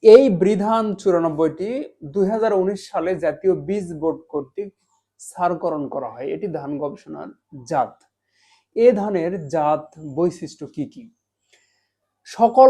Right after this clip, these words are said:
উপসি ধানের বৈশিষ্ট্য এই জাতের মধ্যে বিদ্যমান। গাছের বৃদ্ধি পর্যায়ে এর আকার আকৃতি সেম ঊনপঞ্চাশ ধানের মতোই আকার আকৃতি। গাছের কাণ্ড শক্ত বিধায় হেলে পড়ার সম্ভাবনা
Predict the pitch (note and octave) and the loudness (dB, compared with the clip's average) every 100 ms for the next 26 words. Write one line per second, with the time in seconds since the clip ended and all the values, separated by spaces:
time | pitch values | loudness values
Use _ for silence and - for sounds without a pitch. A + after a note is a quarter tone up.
0 | A3 A#3 A#3+ - C4 A3 G#3+ G#3 G3 F3 | 6 0 -2 -4 -4 -2 -2 0 0 2
1 | F#3+ F#3+ F3+ - G3+ G#3+ - G3 G3 D#3+ | 2 2 -10 -4 -2 -2 0 4 4 4
2 | D3 C#3+ C#3 C3+ G3 A3 D#3+ D3+ C3+ A#2+ | -2 -4 -6 -4 -4 -4 -4 -2 -2 -6
3 | G#2+ F#3 _ _ _ _ D3 G#3 G#3 B3 | -10 -20 _ _ _ _ 0 0 2 0
4 | F3+ F3 G3 F#3+ A#3 A#3 G3 D#3+ G3 G3+ | 2 0 0 0 0 4 2 4 0 2
5 | G3 E3+ D#3 G3 F3+ E3 - G3 A#3+ - | 0 -2 -4 -2 -2 -4 -14 -12 -12 -6
6 | C#4+ C4+ A3+ G3 G3 F3+ G3+ E3 D#3+ D#3+ | 2 2 2 -2 -2 0 -2 -2 -4 -4
7 | D#3 D3+ D#3 C#3 - _ _ _ _ _ | -2 -4 -4 -6 -10 _ _ _ _ _
8 | _ - B2 F3+ D3+ B2+ - A#2 B2+ A#2 | _ -12 -6 -2 -2 -4 -16 -14 -14 -16
9 | _ _ _ _ _ _ _ _ _ C#3+ | _ _ _ _ _ _ _ _ _ 2
10 | G3+ G3+ C4 - G#3 G#3+ A3+ A3+ A#3 A3 | 2 2 -4 0 2 4 2 2 -4 -4
11 | - A#3+ F#3+ G3+ G#3 A3+ E3+ E3+ F#3 E3+ | 0 0 2 -4 -2 -4 -4 -2 0 0
12 | F3 F3 F#3+ E3 D#3+ D#3+ D#3+ F3 C4+ | -2 -2 -6 -8 -8 -6 -6 -8 -12